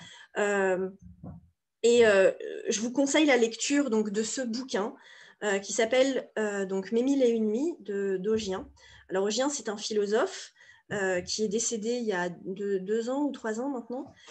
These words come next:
euh, qui est mort en fait, d'un cancer du pancréas. Et, euh, il a, il a beaucoup réfléchi à cette question de l'hospitalisation et de la prise en charge du corps malade par, euh, le, le système de santé. Et voici ce qu'il dit. «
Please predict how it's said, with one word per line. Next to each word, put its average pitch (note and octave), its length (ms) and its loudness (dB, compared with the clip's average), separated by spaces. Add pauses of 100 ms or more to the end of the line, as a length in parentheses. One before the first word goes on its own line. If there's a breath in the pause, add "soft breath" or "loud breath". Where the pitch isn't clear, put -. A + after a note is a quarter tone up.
(180 loud breath)
euh, G3 240 0
qui F#3+ 180 -4
est A3 40 2
mort C4+ 260 0
en A#3 60 -2
fait, C#4 160 -2
d'un G#3+ 180 -2
cancer A3+ 320 -4
du A3+ 80 -10
pancréas. A3 480 -8 (460 soft breath)
Et, C4+ 420 4
euh, G3+ 460 2
il A3 180 -2
a, G#3 400 0
il G#3+ 140 -6
a F#3 260 0 (260)
beaucoup A3+ 540 2
réfléchi A#3+ 840 0
à A3 240 0
cette F#3+ 340 -6
question G#3+ 340 -4
de A#3 60 0
l'hospitalisation G3+ 840 -2
et A#3+ 40 2
de G3 60 -4
la F3+ 80 -2
prise A3+ 300 -6
en A3 100 -2
charge A#3 480 -6 (220)
du F3 240 -10
corps B3 300 0
malade G3+ 480 -2 (420 loud breath)
par, A3+ 460 2
euh, F#3 180 -2
le, F3+ 140 -2
le F3+ 240 -4
système A3 520 -2
de F3+ 80 -2
santé. F3 440 -6 (840 soft breath)
Et C4+ 300 0
voici A3+ 300 -2
ce C#4+ 100 -8
qu'il A3 240 -8
dit. « F#3 280 -12